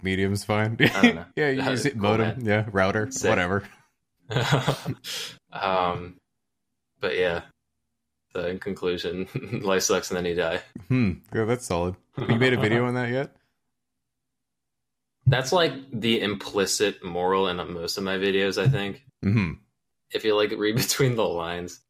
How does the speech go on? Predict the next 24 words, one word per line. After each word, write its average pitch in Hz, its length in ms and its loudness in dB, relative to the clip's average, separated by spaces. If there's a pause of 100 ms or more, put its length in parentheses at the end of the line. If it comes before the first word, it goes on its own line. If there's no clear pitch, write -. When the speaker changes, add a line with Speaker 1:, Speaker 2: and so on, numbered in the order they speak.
(340)
Speaker 2:
that's, 92 280 -6
like, 90 300 0
what, 92 320 -2
what 92 180 -2
there 87 120 -2
is 87 120 -6
to 95 100 -6
gain. 90 320 -8 (300)
Speaker 1:
Well, 120 160 4
I, - 680 2
<laughs> - 20 8
there's 214 200 2
just, 185 160 2
like, 135 140 2
a, 98 200 0
you 101 120 -4
know, 90 160 -2
an 90 80 -4
undertone 90 520 -2
of 82 100 -6
just, 85 200 -6
like, 78 240 -4
a 95 60 -4
general 85 520 -2